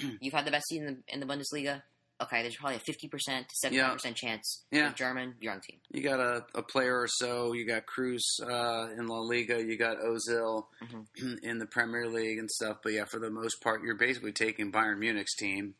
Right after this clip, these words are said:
Speaker 1: Yeah, and a few players here and there.
Speaker 2: Yeah.
Speaker 1: That's your team.
Speaker 2: That's your team. Um, so, you know, we're gonna post more stuff. We wanna hear your guys' thoughts on who you think, um, is gonna win the World Cup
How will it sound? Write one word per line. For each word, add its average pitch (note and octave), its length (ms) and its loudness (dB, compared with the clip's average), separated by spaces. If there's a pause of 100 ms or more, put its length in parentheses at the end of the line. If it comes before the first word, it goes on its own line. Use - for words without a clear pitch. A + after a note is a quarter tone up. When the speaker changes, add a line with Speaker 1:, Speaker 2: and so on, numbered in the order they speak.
(240)
Speaker 1:
Yeah, A2 420 -2
and G#2 160 -10
a - 80 -10 (120)
few G#2 80 -14
players G2+ 320 -6
here A2 140 -4
and G2+ 100 -8
there. G2 280 -2
Speaker 2:
Yeah. A#2 260 4 (220)
Speaker 1:
That's - 160 -2
your G2 80 -8
team. F#2 300 -10 (140)
Speaker 2:
That's - 160 -10
your G2 80 -8
team. G#2+ 340 -4 (220)
Um, A2 760 4 (720)
so, C3+ 520 4
you D3 100 6
know, B2 80 6
we're C#3 120 2
gonna D#3 140 6
post D#3+ 320 4
more D3 100 6
stuff. C#3+ 240 4
We C3 60 2
wanna C3 240 6
hear B2 160 2
your A#2+ 220 4
guys' C3 240 4 (100)
thoughts C3 260 4
on G#2 220 -2
who A2+ 80 0
you G#2+ 300 4 (100)
think, D#3 280 4 (580)
um, C3 540 4 (840)
is C3+ 120 4
gonna C#3 200 4
win C3+ 140 2
the C3+ 100 2
World C3 280 4
Cup B2+ 340 2